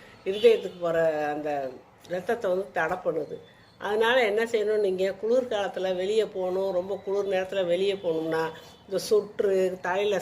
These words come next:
ஸ்கார்ஃபு இப்படி கட்டிட்டு போங்க. ஏன்னா, நாற்பது வயசுக்கு மேல உள்ளவங்கெல்லாம் இப்படி தான் இருக்கணும். சின்ன பசங்க இப்படியே இருந்துட்டு போறாங்க. நாற்பது வயசுக்கு மேல ஆயிடுச்சு, உங்களுக்கு கொஞ்சம் சிரமமா இருக்குன்னா, இந்த மாதிரி தான் செய்யணும்.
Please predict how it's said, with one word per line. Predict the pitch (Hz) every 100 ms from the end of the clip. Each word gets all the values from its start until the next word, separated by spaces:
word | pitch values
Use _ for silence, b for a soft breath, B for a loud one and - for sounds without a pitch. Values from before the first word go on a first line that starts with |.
| -
ஸ்கார்ஃபு | 180 196 202 -
இப்படி | 190 190 185
கட்டிட்டு | 165 165 170 175 170
போங்க. | 156 147 - -
ஏன்னா, | 233 214
நாற்பது | 180 208 202 214
வயசுக்கு | 262 254 208
மேல | 208 214
உள்ளவங்கெல்லாம் | 202 208 202 220 254 233
இப்படி | 175 170
தான் | 202
இருக்கணும். | 180 - 165
சின்ன | 156 196 208
பசங்க | 202 190 190
இப்படியே | 190 190 196
இருந்துட்டு | 190 175 185 -
போறாங்க. | 170 160 160 - B B B -
நாற்பது | - 175 180 170
வயசுக்கு | 190 247 247 196
மேல | 190 196
ஆயிடுச்சு, | 180 175 -
உங்களுக்கு | 202 180 170 165 170
கொஞ்சம் | 160 165 165 160 127 156 151 110 - -
சிரமமா | 175 196 202 190
இருக்குன்னா, | 170 190 247
இந்த | 208 180 180
மாதிரி | 185 190
தான் | 202 190 190
செய்யணும். | 175 165 143